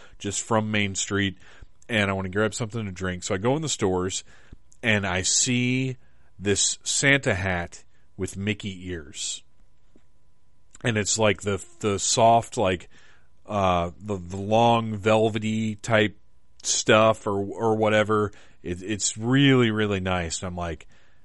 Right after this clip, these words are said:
"That's my hat. That's, that's my Disney Christmas right there." Because I've been wearing Christmas shirts every time, but I haven't found my one piece of, like,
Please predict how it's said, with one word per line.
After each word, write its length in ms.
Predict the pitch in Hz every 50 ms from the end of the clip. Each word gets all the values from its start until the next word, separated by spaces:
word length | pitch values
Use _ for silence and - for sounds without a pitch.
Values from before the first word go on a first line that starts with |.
| - - - - - - -
"That's 340 | - 107 104 98 92 - -
my 220 | 104 95 87 85 85
hat. 420 | 85 95 92 87 82 78 - - - - - - - - - - - - - - - -
That's, 840 | - 90 95 101 101 101 98 - - - - - - - - - - -
that's 480 | - 107 104 107 101 - - - - -
my 460 | 120 107 95 92 92 90 90 87 85 - - - - -
Disney 340 | 123 113 98 87 98 92
Christmas 720 | 85 - - 110 101 - - 98 90 85 - - - - - - - -
right 260 | 95 92 92 90 -
there." 340 | - 98 92 85 82 82 80
Because 300 | 80 95 90 - 117 110
I've 140 | 123 117 117
been 140 | 147 160 165
wearing 220 | 160 147 135 120
Christmas 360 | - - 175 - - 120 104
shirts 320 | - - - 95 92 - -
every 220 | 95 85 87 87
time, 420 | - 98 90 87 87 85 85 87 - - - - - - - -
but 140 | - 95 101
I 80 | 101 98
haven't 440 | 98 123 131 131 131 110 90 98 -
found 440 | - - 135 123 120 117 117 113
my 160 | 110 107 98 95
one 400 | 92 92 101 110 110 113 110 104
piece 440 | - - - 113 110 104 - -
of, 240 | 104 98 90 85 90
like, 220 | - 95 92 90